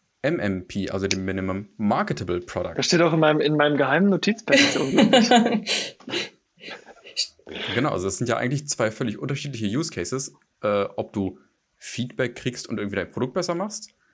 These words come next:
Speaker 1: oder ob du den minimalen Invest gehst, um dich möglichst gut darzustellen und möglichst gut Marketing damit zu machen.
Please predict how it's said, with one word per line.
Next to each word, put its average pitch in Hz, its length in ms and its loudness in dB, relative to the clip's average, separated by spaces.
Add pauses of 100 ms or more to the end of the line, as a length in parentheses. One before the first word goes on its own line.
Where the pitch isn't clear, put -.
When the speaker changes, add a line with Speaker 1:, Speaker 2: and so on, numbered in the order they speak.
(160)
Speaker 1:
oder 131 240 0
ob 113 140 -6
du 113 320 -2 (760)
den 101 200 0
minimalen 117 360 2
Invest 113 340 -2
gehst, 117 240 -4
um 113 180 0
dich 107 160 -2
möglichst 104 340 -2
gut 95 160 -10
darzustellen 95 600 -4
und 82 100 -10
möglichst 98 320 -8
gut - 120 -14
Marketing 101 400 -6
damit 80 180 -14
zu - 100 -14
machen. - 260 -20